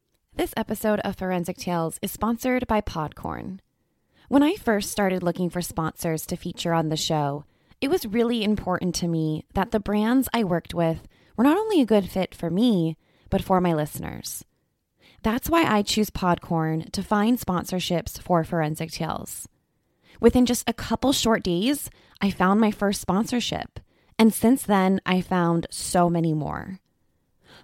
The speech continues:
Podcorn is a marketplace connecting podcasters to amazing podcast sponsorship opportunities, such as host read ads, interview segments, topical discussions, and more.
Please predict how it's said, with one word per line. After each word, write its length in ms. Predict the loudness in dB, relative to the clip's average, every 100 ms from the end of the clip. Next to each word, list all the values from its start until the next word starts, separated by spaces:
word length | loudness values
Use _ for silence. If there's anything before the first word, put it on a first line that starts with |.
| -2
Podcorn 460 | 0 0 0 4
is 120 | 4 6
a 60 |
marketplace 800 | 4 2 0 -6 -6 -8 -8 -10
connecting 500 | -2 2 2 2 2
podcasters 920 | 2 0 0 -2 -6 -4 -4 -4 -8 -14 _ -2
to 120 | 2 4
amazing 720 | 4 4 4 2 2 2 0
podcast 680 | -4 -4 -2 -4 -6 -6 -10
sponsorship 580 | -6 -6 -4 -6 -6 -6
opportunities, 880 | -8 -8 -8 -8 -8 -12 -12 -14 -16 _ _ _ _ -8
such 300 | 0 0 2
as 360 | 2 2 0 -6 _ -4
host 280 | 0 0 0
read 200 | 2 4
ads, 480 | 4 4 2 -2 -10 _ _ _
interview 340 | 4 4 4 2
segments, 720 | 0 -4 0 0 -2 -6 -14 _ _ -6
topical 380 | -2 0 2 2
discussions, 720 | 2 0 0 2 0 0 0 -2
and 160 | 0 0
more. 440 | 0 -6 -10